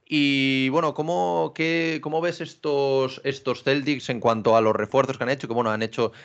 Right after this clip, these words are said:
salidas de Kemba Walker, Evan Fournier, Tristan Thompson, Oyeleye, Waiters, Taco Fall, la, la última de ellas. Y,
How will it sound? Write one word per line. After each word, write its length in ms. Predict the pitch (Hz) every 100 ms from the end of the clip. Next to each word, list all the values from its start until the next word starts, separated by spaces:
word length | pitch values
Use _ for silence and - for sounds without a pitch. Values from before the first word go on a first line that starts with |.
| -
salidas 460 | - 117 123 117 98
de 180 | 107
Kemba 240 | 101 104 101
Walker, 720 | 110 147 135 151 143 147 123
Evan 180 | 107 104
Fournier, 540 | 101 120 139 139 123
Tristan 400 | - 110 101 101
Thompson, 540 | 131 127 120 120 120
Oyeleye, 800 | 107 95 107 120 120 120 120 120 117 - -
Waiters, 640 | 120 127 101 127 123 110
Taco 280 | - 127 110
Fall, 460 | 101 120 135 143 139
la, 240 | 107 101
la 140 | 80 107
última 560 | 117 113 110 110 107 - - -
de 260 | 110 113
ellas. 540 | 135 143 143 147 143 - _ _ _
Y, 920 | 147 131 127 127 123 123 123 123 -